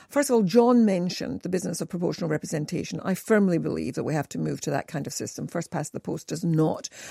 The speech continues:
uh, deliver, um, the right kind of democracy as far as I'm concerned.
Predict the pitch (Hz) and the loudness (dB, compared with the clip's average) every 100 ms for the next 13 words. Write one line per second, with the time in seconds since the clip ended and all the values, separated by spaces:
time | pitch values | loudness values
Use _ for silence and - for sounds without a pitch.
0 | - - 143 156 156 147 147 - - - | -10 -8 -6 -2 -2 -2 -4 -4 -14 -14
1 | - 143 147 151 151 - 175 147 143 147 | -6 -4 -2 -2 -2 -4 -4 -4 -4 -6
2 | 160 139 - 147 147 139 139 156 143 147 | -4 -6 -6 -6 -6 -6 -6 -6 -6 -6
3 | 151 - 131 - | -8 -8 -8 -10